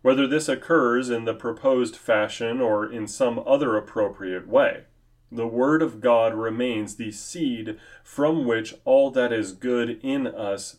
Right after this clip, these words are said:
must grow. If we succeed in getting the people to seek eagerly and diligently in the book of life for their joy, their spiritual life will be wonderfully strengthened,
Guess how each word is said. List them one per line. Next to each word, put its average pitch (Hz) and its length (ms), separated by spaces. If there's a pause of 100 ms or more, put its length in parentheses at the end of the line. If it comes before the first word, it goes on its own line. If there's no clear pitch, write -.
must 101 520 (220)
grow. 110 560 (520)
If 143 160
we 143 80
succeed 143 640
in 123 160
getting 123 300
the 110 100
people 120 420
to 110 160
seek - 600
eagerly 123 760
and 104 320
diligently 107 880
in 113 120
the 113 80
book 123 240
of 107 180
life 110 460
for 131 340
their 107 240
joy, 131 540 (320)
their 131 180
spiritual 165 880
life 117 400
will 117 300
be 107 160
wonderfully 135 760
strengthened, 135 840